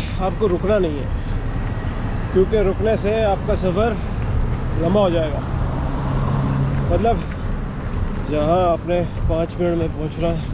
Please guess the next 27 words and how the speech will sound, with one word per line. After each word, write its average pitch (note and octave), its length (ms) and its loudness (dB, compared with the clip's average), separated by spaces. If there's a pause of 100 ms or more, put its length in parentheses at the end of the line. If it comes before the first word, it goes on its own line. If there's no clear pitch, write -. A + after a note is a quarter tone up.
(800)
वहाँ D#3 260 2
शायद D#3+ 280 -2
आप D#3+ 140 -2 (1160)
पन्द्रह D#3+ 320 0
बीस D3 200 0
मिनट D3+ 180 0
में D3+ 200 0
पहुँचो। D3+ 300 -2 (1200)
तो E3+ 80 2
इससे F#3 220 0
अच्छा F3 260 0
है F#3 220 2 (580)
थोड़ा E3+ 260 4
दर्द - 220 0 (100)
बर्दाश्त C#3+ 400 -4
कर - 200 -6
लो, F3+ 160 2 (840)
लेकिन E3 440 0 (400)
अपनी - 320 0
मंजिल - 380 -2
पे E3+ 120 -2
पहुँच - 320 -2
जाओ F3 140 2 (180)
टाइम E3+ 220 0
से। - 280 -8 (1000)
तो D3+ 80 -4
इंशाल्लाह E3 420 0